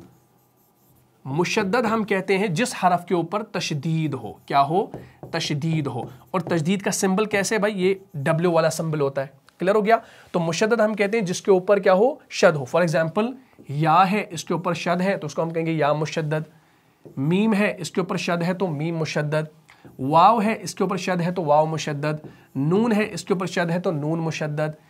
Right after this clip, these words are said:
इसी तरीके से लाम है, इसके ऊपर शद है, तो लाम मुशद्दद। रॉ है, इसके ऊपर शद है, तो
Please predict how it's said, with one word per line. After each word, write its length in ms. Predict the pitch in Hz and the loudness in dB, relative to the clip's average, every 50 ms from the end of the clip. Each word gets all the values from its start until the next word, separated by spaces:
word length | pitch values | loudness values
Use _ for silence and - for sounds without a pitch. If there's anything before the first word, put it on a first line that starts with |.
| _ _ _ _ | _ _ _ _
इसी 180 | 185 175 214 196 | -4 -4 -2 -2
तरीके 260 | 202 185 185 185 180 | -2 -2 -2 -4 -4
से 140 | 160 220 190 | -6 -4 -2
लाम 380 | 151 151 151 170 190 214 226 | 2 2 4 4 4 2 2
है, 140 | 202 214 208 | 0 0 -2
इसके 260 | - - 165 - - 185 | -4 -6 -10 -6 -6 -6
ऊपर 180 | 160 - 180 165 | -4 -4 -4 -4
शद 260 | - - 170 170 170 | -4 -4 -4 -2 -2
है, 80 | 180 | -2
तो 100 | 180 185 | -4 -4
लाम 240 | 156 135 127 131 151 | -2 0 0 0 0
मुशद्दद। 540 | 156 160 156 - 165 160 151 160 160 156 151 - - - - _ 143 | -2 -6 -6 -6 -6 -4 -2 -2 -4 -4 -6 -10 -16 -20 -14 _ -4
रॉ 240 | 147 151 160 190 | -2 0 2 2
है, 140 | 202 190 196 151 | 2 0 -2 -4
इसके 260 | 135 - - - 170 | -6 -10 -6 -4 -4
ऊपर 160 | 165 170 160 | -4 -4 -6
शद 220 | 156 - 160 151 | -4 -4 -4 -4
है, 140 | 147 147 143 | -4 -4 -4
तो 320 | 147 165 175 202 226 - | -4 0 0 0 0 -2